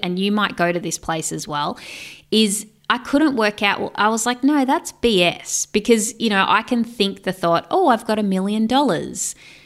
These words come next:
but I don't have a million dollars, right? The key here is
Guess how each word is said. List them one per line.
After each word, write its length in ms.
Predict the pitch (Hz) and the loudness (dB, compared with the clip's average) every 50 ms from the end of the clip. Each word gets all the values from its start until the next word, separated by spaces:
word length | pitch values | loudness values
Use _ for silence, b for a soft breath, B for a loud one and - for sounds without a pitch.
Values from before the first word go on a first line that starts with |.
| B B _ | B B _
but 160 | - 220 233 | 2 2 2
I 120 | 226 226 | 2 0
don't 340 | 220 226 214 208 226 240 - | 0 0 2 2 2 2 0
have 180 | 190 180 175 156 | -2 -2 -2 -2
a 80 | 156 | -2
million 420 | 151 147 143 143 139 135 139 143 135 | -2 -2 -4 -4 -6 -8 -10 -10 -8
dollars, 680 | - - - - 82 64 - - - - - - - - _ _ _ _ _ | -8 -8 -10 -10 -12 -12 -14 -12 -10 -10 -10 -10 -12 -16 _ _ _ _ _
right? 480 | 220 160 156 170 226 339 440 453 - - _ _ _ _ _ _ _ _ _ _ _ _ _ _ _ _ | -4 0 2 2 4 2 0 -2 -4 -8 _ _ _ _ _ _ _ _ _ _ _ _ _ _ _ _
The 180 | - 180 180 226 | -12 0 0 0
key 460 | 220 226 - - 254 247 262 277 285 | 0 0 -2 0 4 6 6 6 4
here 320 | 285 277 254 240 226 220 214 | 4 2 0 2 2 0 0
is 500 | - - 180 175 165 165 165 - - | -2 0 2 2 2 0 0 -6 -10